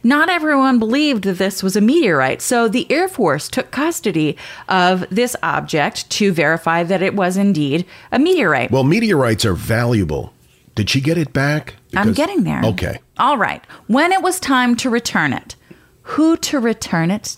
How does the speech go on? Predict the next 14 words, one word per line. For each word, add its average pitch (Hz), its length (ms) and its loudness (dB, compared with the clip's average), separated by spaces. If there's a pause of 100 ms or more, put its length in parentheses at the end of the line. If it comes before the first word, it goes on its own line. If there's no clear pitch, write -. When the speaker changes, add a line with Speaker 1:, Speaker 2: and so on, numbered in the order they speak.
Speaker 1:
to? 165 540 -4 (180)
Speaker 2:
Well, 127 200 2
it's - 420 -4
not 123 280 2
as 92 160 0
if 95 160 -2
the 87 80 -4
government 82 460 -2
would 76 140 -4
ever 76 220 -4
steal 90 520 -4
anything 67 480 -10
from 62 220 -10
anybody. - 580 -12